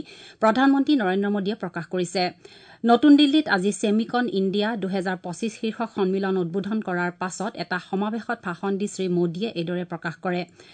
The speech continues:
প্ৰধানমন্ত্ৰীয়ে কয় যে গোলকীয় অৰ্ধপৰিবাহী বজাৰৰ পৰিধি ইতিমধ্যে ষাঠি হাজাৰ কোটি ডলাৰ হৈছে আৰু অনাগত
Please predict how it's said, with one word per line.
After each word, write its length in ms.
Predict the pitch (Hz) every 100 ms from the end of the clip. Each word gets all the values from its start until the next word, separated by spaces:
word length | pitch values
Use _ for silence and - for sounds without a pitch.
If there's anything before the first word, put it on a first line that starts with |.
| - - -
প্ৰধানমন্ত্ৰীয়ে 640 | 240 254 294 302 294 294 285
কয় 240 | 226 185 214
যে 140 | 214 190
গোলকীয় 480 | 214 226 240 269
অৰ্ধপৰিবাহী 720 | 262 190 180 220 226 220 208 233
বজাৰৰ 420 | 185 170 190 196 190
পৰিধি 320 | 190 196 226
ইতিমধ্যে 440 | 214 196 190 202 190
ষাঠি 300 | 190 - 220
হাজাৰ 240 | 226 233
কোটি 240 | 233 175 190
ডলাৰ 260 | 190 190 196
হৈছে 260 | 202 - 220
আৰু 180 | 175 180
অনাগত 400 | 180 185 196